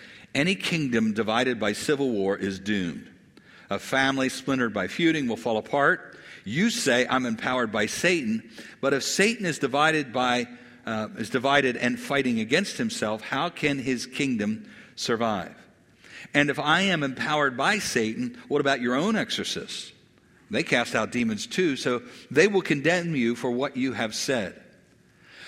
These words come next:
But if I am casting out demons by the power of God, then the kingdom of God has arrived among you. For when a strong man like Satan is fully armed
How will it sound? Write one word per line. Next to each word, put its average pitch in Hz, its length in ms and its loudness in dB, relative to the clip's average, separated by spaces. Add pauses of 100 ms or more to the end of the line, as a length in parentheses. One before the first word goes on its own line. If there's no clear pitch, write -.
(140)
But 147 140 4
if - 200 -4
I 185 280 4
am 240 120 2
casting 175 420 0
out 147 220 0
demons 135 320 -2
by 120 140 0
the 117 100 -2
power 123 300 0
of 107 100 -4
God, 92 280 0
then 113 120 -2
the 113 80 -2
kingdom 147 340 -6
of 120 80 -8
God 113 240 -2
has 101 160 -6
arrived 98 600 -4
among 101 320 -2
you. 82 260 -8 (880)
For 151 140 4
when 143 160 4
a 131 80 4
strong 214 580 0
man 170 320 0
like 139 220 0
Satan 143 440 0
is 113 160 -2
fully 208 320 2
armed 104 460 0